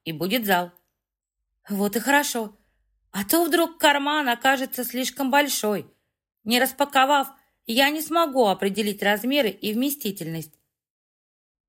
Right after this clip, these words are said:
Шли к залу, не торопясь. Прислушивались и принюхивались. Развалины были какими-то встревоженными. Так казалось всем. Поэтому, когда огромные двери зала оказались открыты,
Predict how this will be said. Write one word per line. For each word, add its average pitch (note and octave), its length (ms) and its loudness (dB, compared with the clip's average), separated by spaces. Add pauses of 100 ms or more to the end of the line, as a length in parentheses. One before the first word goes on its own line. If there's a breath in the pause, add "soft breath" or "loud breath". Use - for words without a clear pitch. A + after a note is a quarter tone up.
Шли D4+ 280 -4
к G3+ 80 -6
залу, F#3+ 260 2
не F#3+ 120 -4
торопясь. F#3 560 -2 (640)
Прислушивались A3+ 800 0
и G3 80 -4
принюхивались. G3 840 -2 (640)
Развалины E3+ 720 0
были F3 320 -4
какими-то G#3+ 540 -4
встревоженными. C#3+ 920 -2 (320)
Так C#3+ 240 -2
казалось G#3+ 460 0
всем. E3 440 -8 (640)
Поэтому, A3 440 2
когда G3+ 320 2
огромные G#3 500 0
двери F3+ 300 0
зала E3 320 2
оказались E3+ 600 -2
открыты, A3+ 680 -4